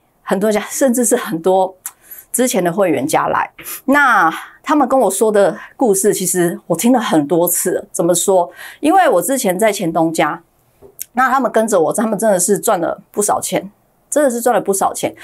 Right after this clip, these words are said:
可是我觉得人性就是这样，就是，呃，他们会觉得说，跟着秀芳老师很好，有赚钱很好。哎，这是他们讲的，不是我讲的。跟着秀芳老师很好，有赚钱啊，我们都很开心，我们都很开心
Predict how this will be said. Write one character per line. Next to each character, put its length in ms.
可 100
是 80
我 140
觉 100
得 60
人 180
性 180
就 140
是 60
这 220
样， 180
就 120
是， 240
呃， 220
他 140
们 100
会 80
觉 140
得 80
说， 340
跟 140
着 100
秀 140
芳 120
老 140
师 160
很 280
好， 360
有 160
赚 220
钱 260
很 180
好。 280
哎， 80
这 80
是 80
他 80
们 100
讲 200
的， 120
不 100
是 40
我 60
讲 180
的。 80
跟 160
着 60
秀 60
芳 100
老 80
师 140
很 100
好， 100
有 120
赚 200
钱 340
啊， 140
我 140
们 100
都 120
很 120
开 240
心， 360
我 100
们 120
都 100
很 80
开 220
心 240